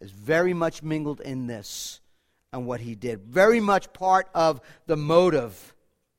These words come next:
and justification. We've got to be really careful what we do and how we act and how we hold on to things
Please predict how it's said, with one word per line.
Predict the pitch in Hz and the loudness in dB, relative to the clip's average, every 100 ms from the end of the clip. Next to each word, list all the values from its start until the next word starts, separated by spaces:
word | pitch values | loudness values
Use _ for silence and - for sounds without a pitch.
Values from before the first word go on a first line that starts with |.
| _ _ _ | _ _ _
and | 131 | -10
justification. | 131 139 - 127 - 123 110 - 92 101 _ _ _ _ _ _ _ | -6 -6 -8 -16 -12 -12 -12 -14 -18 -20 _ _ _ _ _ _ _
We've | 117 - | -20 -10
got | 143 131 | -6 -6
to | |
be | 127 | -6
really | 117 120 139 151 160 | -10 -8 -6 -4 -6
careful | 151 160 135 120 104 113 | -8 -6 -6 -6 -12 -10
what | 120 - | -10 -10
we | 127 120 110 - | -12 -12 -14 -20
do | 113 107 95 90 _ _ - | -14 -12 -14 -18 _ _ -18
and | 104 | -12
how | 123 143 | -6 -6
we | 151 135 | -6 -8
act | 127 117 - _ _ | -12 -12 -16 _ _
and | 113 | -16
how | 107 131 | -10 -8
we | 131 | -8
hold | 107 139 151 147 | -8 -6 -6 -4
on | 139 | -6
to | - 123 | -8 -18
things | - 135 113 98 87 - - | -14 -12 -12 -14 -16 -18 -20